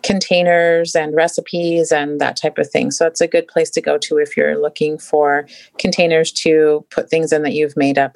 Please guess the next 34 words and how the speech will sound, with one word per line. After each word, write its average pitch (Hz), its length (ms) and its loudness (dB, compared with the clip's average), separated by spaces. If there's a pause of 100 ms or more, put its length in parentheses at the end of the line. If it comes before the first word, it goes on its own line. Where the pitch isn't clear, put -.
yourself. - 460 -4 (720)
<clears throat> 302 100 2 (760)
Okay, 196 520 0
so - 120 -2
we've 202 80 -6
talked 214 240 0
a 254 60 4
little 262 180 4
bit 240 140 2
about 214 340 0 (140)
healthy 247 680 0 (260)
food 196 240 0
choices, 254 760 -4
how 196 120 -2
to 190 80 0
use 185 220 -2
the 175 100 0
oils 180 320 0
in 190 120 0
recipes 185 560 0
and 202 100 0
that 175 120 -2
type 175 180 -4
of - 100 -4
thing. 185 340 0 (600)
We've 196 160 2
talked 190 320 0
about 190 460 0 (180)
how 208 260 2 (100)
to 214 220 2
address 185 440 0
some 185 300 -4
of 175 180 -4
the 170 340 2